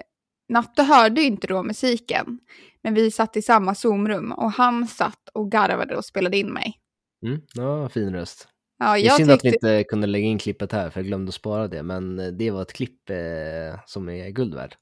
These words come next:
Speaker 1: Hur känner du kring förra avsnittet? Fin-, fick du någon kritik?
Speaker 2: Kritik och kritik. Eh, ja, vi fick väl höra kanske att musiken var lite hög på vissa ställen.
Speaker 1: Ja, men det
Speaker 2: Det
Speaker 1: är nog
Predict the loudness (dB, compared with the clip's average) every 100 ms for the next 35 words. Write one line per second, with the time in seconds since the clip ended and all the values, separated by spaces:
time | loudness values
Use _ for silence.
0 | _ _ _ -10 -6 -2 -2 -2 -2 -2
1 | -2 -4 -4 -4 -6 -4 -2 0 0 -2
2 | -6 -6 -2 -2 -4 -8 -8 -6 -6 -4
3 | -4 -4 -6 -8 -6 -6 -6 -8 -10 -12
4 | -18 -20 _ -20 -20 -20 -20 -20 -20 -20
5 | -20 _ _ _ _ -8 -6 -6 -10 -14
6 | -8 -6 -2 0 0 -4 -2 -4 -2 -4
7 | -6 -12 -14 -10 -8 -8 -10 -10 -12 -16
8 | _ _ _ -20 -6 -2 0 0 -2 -4
9 | -6 -6 -4 -4 -2 0 2 0 0 -2
10 | -2 -4 -4 -4 -6 -4 -4 -4 -4 -6
11 | -4 -6 -6 -6 -6 -6 -8 -8 -10 -10
12 | -10 -10 -12 _ _ _ 2 2 2 -4
13 | -6 -2 4 6 8 8 6 2 2 0
14 | 0